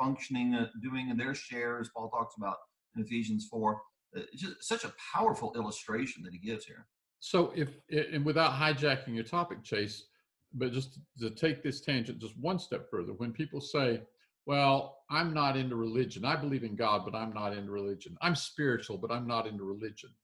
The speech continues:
Speaker 2: What they're really saying is, "I'm not into assembling with other Christians. I'm not into being a part of a congregation." And to some extent, to a great extent, that's a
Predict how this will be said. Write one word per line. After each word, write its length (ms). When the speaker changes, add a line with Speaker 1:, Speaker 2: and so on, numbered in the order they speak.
Speaker 2:
What 240
they're 120
really 340
saying 1080
is, 260
"I'm 160
not 240
into 680
assembling 760
with 240
other 200
Christians. 640
I'm 160
not 200
into 320
being 240
a 40
part 320
of 80
a 60
congregation." 840
And 80
to 60
some 260
extent, 640
to 80
a 20
great 280
extent, 560
that's 320
a 340